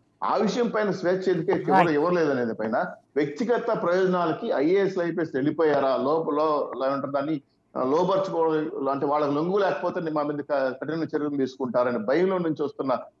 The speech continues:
Speaker 1: ఆ, సంఘటనలు ప్రభుత్వానికి ఒత్తాసు పలుకుతున్నారు వీళ్ళు. ఆ విధంగా పబ్లిక్ నష్టపోతున్నారు. పబ్లిక్ సర్వీస్ లో ఉండాల్సిన అధికారులు
Speaker 2: Right.
Speaker 1: ప్రభుత్వ సర్వీస్ లో ఉండిపోతున్నారు. దానివల్ల ప్రజలకు నష్టం వస్తుంది. అటువంటి అధికారుల పైన సీఎం రమేష్ గారు
Speaker 2: Right.
Speaker 1: చెప్పిన అంశాలు పార్టీ పరంగా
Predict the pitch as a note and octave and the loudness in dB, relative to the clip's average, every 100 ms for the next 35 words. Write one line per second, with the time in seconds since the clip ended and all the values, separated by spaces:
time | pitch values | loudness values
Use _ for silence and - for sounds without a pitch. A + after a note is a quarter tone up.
0 | - B2+ A#2+ A2+ D3 C#3+ D#3+ D#3+ D#3 B2+ | -4 0 2 0 0 -2 -2 0 0 0
1 | C3+ C#3 C#3+ D#3 A#2+ B2 A2 - - - | -2 -4 -2 -2 -2 -4 -4 -8 -16 -4
2 | A#2+ C3 E3 D#3 C#3+ C3 C3 B2+ B2+ C3+ | -2 0 0 0 0 -2 -2 -2 0 -2
3 | E3 - _ B2+ F3+ G#3+ A3+ A3 E3 E3 | -6 -12 _ -2 0 2 0 0 -2 -2
4 | G3 F#3 D#3+ E3 D#3 D3 D3 C3 B2 B2 | -2 -2 -6 -4 -4 -4 -2 0 -2 -4
5 | - _ D#3 D#3 E3+ A3+ F#3+ F#3 F#3 A3 | -14 _ -4 -4 -4 -4 -2 0 0 0
6 | G#3 G3+ F#3+ F3+ E3 D#3+ C#3 F3+ G#3 D#3+ | 0 0 0 -2 -2 -2 -2 0 0 0
7 | C3+ - - E3 F#3+ E3+ - _ _ _ | 0 -2 -6 -4 -4 -4 -14 _ _ _
8 | - D#3 F#3 G3 A3+ F#3+ F#3+ D3+ E3 D#3 | -6 -2 0 0 0 2 2 2 0 0
9 | D3 D3 - C#3 A#2+ A2 - _ B2+ C3+ | 0 -2 -2 -2 -2 -4 -10 _ -2 0
10 | E3+ - C#3 F#3 F#3+ B2+ C#3+ - G#3 - | -2 -2 -2 -2 -4 -4 -4 -2 -2 -2
11 | D3 C3 B2+ - _ D3 D#3+ B3+ A3+ G#3 | -6 -8 -8 -12 _ -2 0 0 2 2
12 | A#3 G#3+ F#3+ F#3 E3+ - F3+ F#3 F#3 F3+ | 2 0 0 0 -2 0 0 0 0 0
13 | F3 G3 D#3 D#3+ D#3 D3+ D3 C#3 D#3+ D#3 | 4 4 2 -2 -2 -2 -2 0 0 2
14 | D#3+ D3 E3 C#3+ C3+ C3+ G3 | 0 0 -2 -2 -2 0 -2